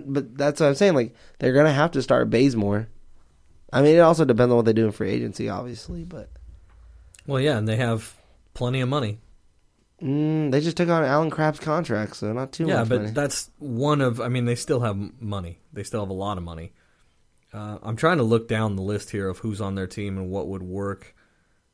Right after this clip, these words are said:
Speaker 2: But again, they're, th-, regardless, the Nets are the one that I would be more interested in, just because they could play now.
Speaker 1: Yeah, I mean, <sighs> if they can get Kyrie Irving and one other, like, really good,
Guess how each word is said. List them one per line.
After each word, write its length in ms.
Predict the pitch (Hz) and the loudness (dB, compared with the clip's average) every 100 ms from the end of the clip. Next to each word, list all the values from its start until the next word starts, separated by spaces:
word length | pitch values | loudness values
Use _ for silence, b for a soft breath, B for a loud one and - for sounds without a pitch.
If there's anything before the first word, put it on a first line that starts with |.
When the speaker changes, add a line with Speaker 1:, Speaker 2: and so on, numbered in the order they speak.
| _ - | _ -6
Speaker 2:
But 100 | 147 | -2
again, 360 | 190 208 127 120 | 2 2 2 4
they're, 180 | 151 151 | 4 4
th-, 380 | 87 87 135 - 135 - - | -10 -10 -12 -14 -20 -20 -8
regardless, 520 | 151 151 120 92 - | 0 4 4 2 -6
the 200 | - 123 | -4 0
Nets 400 | 131 160 165 - - | 4 4 2 -6 -6
are 280 | 123 120 117 | -2 0 2
the 80 | 113 | 2
one 180 | 113 110 | 2 4
that 100 | 107 | 2
I 100 | 104 | 0
would 100 | 101 | -2
be 100 | 98 | -4
more 180 | 92 90 | -4 -6
interested 340 | - - 65 | -10 -16 -16
in, 120 | - _ - - | -16 _ -20 -8
just 200 | 120 - | -6 -4
because 220 | 117 107 | -4 2
they 120 | 113 | 2
could 140 | 110 | 0
play 180 | - 101 | -6 -6
now. 300 | 90 80 76 _ - - | -6 -8 -12 _ -20 -8
Speaker 1:
Yeah, 360 | 120 104 95 82 | -4 -2 -2 -2
I 40 | |
mean, 260 | 117 117 - | -2 -2 -4
<sighs> 40 | - | -14
if 720 | - - - - - 120 101 | -10 -10 -10 -18 -14 -10 -6
they 100 | 123 | -2
can 80 | 165 | 0
get 180 | 131 92 | -2 -4
Kyrie 460 | - 120 127 120 76 | -6 0 2 2 0
Irving 480 | 107 117 131 131 | -2 0 0 0
and 240 | 101 104 104 | -4 -4 -2
one 180 | 113 104 | -2 -2
other, 280 | 110 107 95 | -2 -2 -2
like, 320 | 78 - - | -6 -8 -16
really 460 | 107 95 101 104 101 | -12 -4 -2 0 -2
good, 380 | 98 98 92 | -4 -6 -6